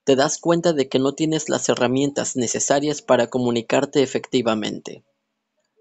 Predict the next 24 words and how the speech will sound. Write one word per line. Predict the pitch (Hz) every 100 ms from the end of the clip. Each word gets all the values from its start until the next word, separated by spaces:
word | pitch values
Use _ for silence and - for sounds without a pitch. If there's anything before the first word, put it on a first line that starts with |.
| 440 _ _ _ _ _ _ _ _ _ -
Así | 120 - 139
que, | 131 127 - _ - _ _ _
¿cuál | 156 180
es | 202 196
la | 175
alternativa? | 139 123 123 117 107 113 107 110 160 _ _ _ _ _ _ _ _ _ _ _
Mi | 139 135
consejo | 135 139 - 185 180 185
es | 147 123 -
que, | - - - _ _ _ _ _
si | - 135 127
realmente | 131 160 180 180 170
quieres | - 160 165 156
aprender | 143 - 123 120 120
un | 120
idioma, | 110 110 107 113 180 - _ _
busques | - 139 147 160 -
un | 147
método | 135 135 147 139
de | 120
aprendizaje | - 117 113 - 131 - 127
que | -
sea | - 143 143
realista | 131 120 110 117 113 - -